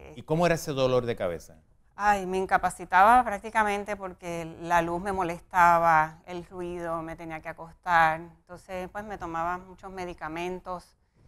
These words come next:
Speaker 2: que me mandaban. Este, algunos, pues, me ac-, me, me, me, pues, me, me hacían efecto rápido, pero tenía que estar tomando los medicamentos. También hubo tiempo que tomé, eh, para prevenir las migrañas con anticonvulsivos, antidepresivos,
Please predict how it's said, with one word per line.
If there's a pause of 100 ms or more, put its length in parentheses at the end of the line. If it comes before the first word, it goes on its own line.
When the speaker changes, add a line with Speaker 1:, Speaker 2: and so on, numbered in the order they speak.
(220)
Speaker 2:
que
me
mandaban.
Este,
algunos,
pues,
me
ac-, (180)
me,
me, (340)
me,
pues, (140)
me, (560)
me
hacían
efecto
rápido, (680)
pero
tenía
que
estar
tomando
los
medicamentos.
También
hubo
tiempo
que
tomé, (400)
eh, (240)
para
prevenir
las
migrañas
con
anticonvulsivos,
antidepresivos,